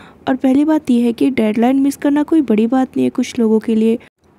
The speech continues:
लेकिन कुछ लोगों के लिए responsibility होती है और teacher तुम्हें इसी responsibility का एहसास कराना चाहते हैं। और मैं भी चाहता हूँ कि तुम responsible बनो।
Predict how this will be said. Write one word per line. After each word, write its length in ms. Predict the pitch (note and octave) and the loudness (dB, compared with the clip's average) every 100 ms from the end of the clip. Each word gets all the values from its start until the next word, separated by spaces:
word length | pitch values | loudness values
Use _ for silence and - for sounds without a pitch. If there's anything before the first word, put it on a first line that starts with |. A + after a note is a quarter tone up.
| _ - | _ -4
लेकिन 320 | A#3+ A3+ C4 | -4 -2 -2
कुछ 280 | C4 D4+ - | -2 -2 -2
लोगों 200 | A#3 A#3 | -2 0
के 140 | A3 B3 | 0 2
लिए 220 | C4 D#4+ | 2 2
responsibility 840 | D4+ - - A#3 A#3 B3 A#3 B3+ | 0 -2 -4 -4 -2 -2 -2 -2
होती 360 | B3 A3 - A3+ | -2 -2 0 0
है 160 | A3 A3+ - - - | 0 -2 -10 -12 -2
और 100 | D4+ - | -2 0
teacher 280 | - A#3+ D4+ | -2 -2 -2
तुम्हें 340 | D#4 C4 B3+ - | -2 -2 -2 -2
इसी 240 | B3+ - D4+ | -2 0 0
responsibility 920 | C#4 B3+ - A#3 A#3 - A3+ A3 A#3 | 0 -2 -6 -4 -4 -4 -6 -2 -4
का 180 | A3+ C4+ - | -2 -4 -2
एहसास 420 | A3+ A3+ A#3 A#3 | -2 0 -2 -2
कराना 340 | A#3+ A3+ A3 | -4 -2 -2
चाहते 360 | A3+ A3 G#3+ G#3+ | -2 -4 -2 -2
हैं। 240 | G#3+ G#3+ - _ _ B3 | -2 -4 -8 _ _ 0
और 100 | A#3+ | 2
मैं 180 | A#3 A3+ | 4 2
भी 80 | |
चाहता 300 | C#4+ D4+ C#4+ | 2 2 2
हूँ 120 | D4+ D4+ | 0 0
कि 80 | |
तुम 200 | F4 F4+ | 0 2
responsible 680 | C4 A#3 - A#3 A#3 C4 C#4 | 2 0 0 -2 -2 0 0
बनो। 340 | C4 A3+ A3+ | 2 2 0